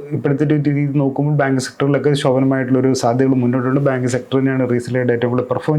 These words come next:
ചെയ്യുന്നതും. അപ്പോൾ അതുകൊണ്ട് തന്നെ അതൊരു, ഒരു ഫോർ-, വളരെയധികം ദീർഘകാലങ്ങളിലേക്ക്, കാലയളവിലേക്ക് കരുതിയിട്ടുള്ളതാണെങ്കിൽ ബാങ്ക് സെക്ടറിൽ നിന്നും കൂടുതൽ, കൂടുതൽ മികച്ച പ്രകടനങ്ങളൊക്കെ ഇനി പുറത്തു വരാൻ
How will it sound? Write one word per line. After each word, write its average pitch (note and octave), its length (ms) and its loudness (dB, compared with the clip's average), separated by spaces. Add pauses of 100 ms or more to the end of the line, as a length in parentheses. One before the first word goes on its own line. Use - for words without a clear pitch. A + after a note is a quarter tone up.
ചെയ്യുന്നതും. A#2+ 340 2 (520)
അപ്പോൾ C#3 160 0
അതുകൊണ്ട് E3 340 2
തന്നെ F3 180 0 (100)
അതൊരു, E3 240 2 (280)
ഒരു D3 180 2
ഫോർ-, D3 240 2 (100)
വളരെയധികം D#3+ 480 2
ദീർഘകാലങ്ങളിലേക്ക്, D#3 680 0 (280)
കാലയളവിലേക്ക് D3 600 2 (100)
കരുതിയിട്ടുള്ളതാണെങ്കിൽ D3 1000 2
ബാങ്ക് D3 220 0
സെക്ടറിൽ C#3+ 300 -2
നിന്നും D#3 240 0
കൂടുതൽ, C#3+ 260 2 (380)
കൂടുതൽ C3+ 260 4
മികച്ച C#3 240 0
പ്രകടനങ്ങളൊക്കെ C3 500 2
ഇനി C3 80 0 (100)
പുറത്തു B2 240 -2
വരാൻ B2+ 160 0